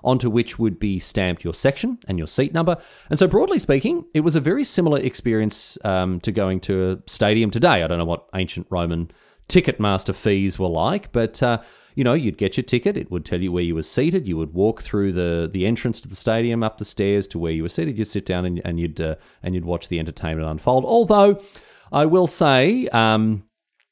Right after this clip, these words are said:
that, uh, the entertainment on display in the Colosseum was, uh, a little different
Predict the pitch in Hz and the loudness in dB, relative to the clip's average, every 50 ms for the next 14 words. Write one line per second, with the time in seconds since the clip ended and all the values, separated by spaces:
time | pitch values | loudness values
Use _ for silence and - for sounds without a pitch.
0 | - - - _ - 98 110 107 101 - - 107 101 98 92 107 120 127 107 104 | -14 -14 -12 _ -2 0 0 0 0 0 0 0 0 2 2 2 0 0 0 -2
1 | - - 113 110 104 101 98 113 104 95 98 - - - - 156 151 135 117 113 | -2 -2 0 0 0 0 0 0 -2 -2 0 -2 -2 0 0 2 4 4 2 2
2 | - 139 131 123 107 - - 110 98 95 - - 107 98 95 95 95 92 92 98 | 2 2 2 0 0 0 2 2 2 2 0 0 0 2 2 2 2 2 2 0
3 | 95 92 - 107 101 101 - - - - - _ _ _ _ _ _ _ _ - | 0 2 2 0 0 0 -4 -14 -20 -20 -20 _ _ _ _ _ _ _ _ 0
4 | 269 285 311 302 233 - 185 165 156 156 147 - 180 254 302 285 - - - - | 2 2 4 2 4 4 4 4 4 2 4 2 0 0 0 -2 -4 -8 -10 -14